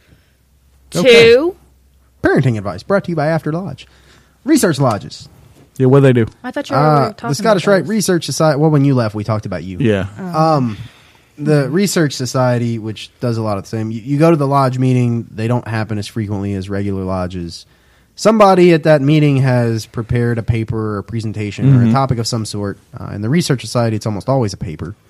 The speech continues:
Speaker 1: And then once a year, in most of them, there's, like, a bound issue with all of the papers and presentations
Speaker 3: Mm-hmm.
Speaker 1: that gets mailed to all the members.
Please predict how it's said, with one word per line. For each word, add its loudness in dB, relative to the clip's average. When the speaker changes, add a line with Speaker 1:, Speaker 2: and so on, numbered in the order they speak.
Speaker 1:
And 4
then 8
once 6
a 4
year, 4
in -2
most -2
of -2
them, -2
there's, -6
like, -6
a -6
bound -4
issue -6
with -8
all -4
of -8
the -10
papers -8
and -10
presentations 0
Speaker 3:
Mm-hmm. -2
Speaker 1:
that -8
gets -10
mailed -6
to -6
all -4
the -10
members. 0